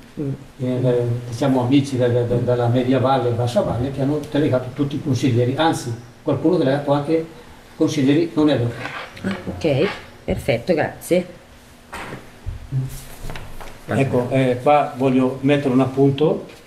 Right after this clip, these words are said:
Speaker 2: che se qualcuno ha bisogno di parlare con i lavori pubblici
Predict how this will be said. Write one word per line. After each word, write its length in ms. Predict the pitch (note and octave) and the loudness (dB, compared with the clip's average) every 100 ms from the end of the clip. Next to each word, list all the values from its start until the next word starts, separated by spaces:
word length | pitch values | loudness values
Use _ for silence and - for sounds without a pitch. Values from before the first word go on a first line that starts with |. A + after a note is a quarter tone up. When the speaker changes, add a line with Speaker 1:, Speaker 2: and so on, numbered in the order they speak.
| - | -12
Speaker 2:
che 100 | C3 | -6
se 500 | A2+ D3+ D3+ D3+ - - - - C3 - - - - | -2 2 2 2 -8 -20 -20 -20 -20 -20 -20 -20 -18
qualcuno 600 | - C3 - D3+ D#3 B2 A2 - - - - - - | -8 -8 -2 0 2 0 -2 -10 -16 -20 -20 -20 -16
ha 40 | |
bisogno 460 | A#2+ B2 C#3+ C#3 A#2 | -10 0 2 4 2
di 80 | A2+ | -4
parlare 340 | A#2 B2+ C#3 A#2+ | -4 0 0 0
con 240 | B2+ A#2 - C3 - | 0 0 -2 -6 -4
i 80 | C#3 | -2
lavori 280 | B2 C3+ D#3 | 2 2 2
pubblici 600 | C#3+ C3+ C#3 E3 E3 | 4 4 4 2 0